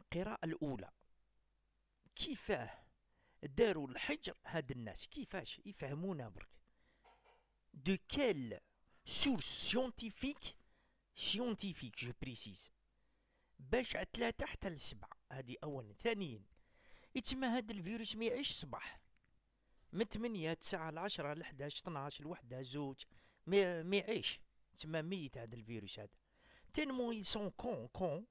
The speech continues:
يحسبوا لي زالجيريان دي كون، بارابور لي ديرنيير ريشيرش اللي داروهم دي سيونتيفيك، قال لك افيك لا تمبيراتور، هذا هو الحل الوحيد الان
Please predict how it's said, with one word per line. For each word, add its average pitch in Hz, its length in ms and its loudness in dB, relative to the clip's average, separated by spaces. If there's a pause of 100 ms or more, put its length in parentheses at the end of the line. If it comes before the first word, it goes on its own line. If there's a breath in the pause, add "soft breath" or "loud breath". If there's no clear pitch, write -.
(180)
يحسبوا 160 360 -2
لي 156 80 -6
زالجيريان 135 520 -4
دي 123 120 -8
كون، 226 240 -2 (840 loud breath)
بارابور 226 440 2
لي 185 120 0
ديرنيير 165 460 0
ريشيرش 160 400 -2
اللي 139 140 -8
داروهم 120 460 -6
دي 110 160 -10
سيونتيفيك، 135 800 -4
قال 147 200 -2
لك - 280 -6 (480 loud breath)
افيك 160 320 -2
لا 147 140 -2 (140)
تمبيراتور، 226 960 -2 (420)
هذا 175 280 0
هو 208 200 0
الحل 277 520 -6 (520 soft breath)
الوحيد 175 720 2
الان 131 500 -8